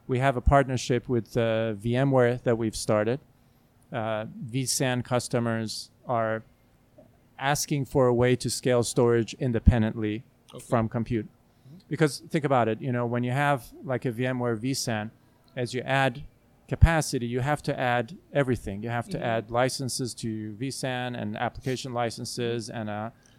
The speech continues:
Speaker 1: H C I node, so it becomes pretty expensive. But their
Speaker 2: Yes.
Speaker 1: customers are saying, "I wanna just be able to scale my storage,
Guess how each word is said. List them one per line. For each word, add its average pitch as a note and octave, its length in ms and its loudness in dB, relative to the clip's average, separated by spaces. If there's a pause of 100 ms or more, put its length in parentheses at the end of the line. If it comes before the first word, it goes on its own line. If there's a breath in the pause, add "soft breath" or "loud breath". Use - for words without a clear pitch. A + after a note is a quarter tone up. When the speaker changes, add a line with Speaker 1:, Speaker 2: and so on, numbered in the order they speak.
(200 soft breath)
Speaker 1:
H C#3 160 2
C C3+ 200 0
I C3 160 2
node, B2+ 360 2
so C#3 140 0
it B2 100 -2
becomes D3 320 -2
pretty C3+ 180 0
expensive. C3+ 480 -2 (560 soft breath)
But C3 140 0
their D3 100 4
Speaker 2:
Yes. D#3 80 -2
Speaker 1:
customers D3 440 -2
are C3 80 -8
saying, C3 380 -6 (340)
"I C#3+ 80 0
wanna E3+ 200 2
just D3 220 -12
be D3+ 120 -8
able D3+ 160 -10
to C3 80 -18
scale C3+ 240 -8
my A#2 140 -10
storage, A2+ 600 -6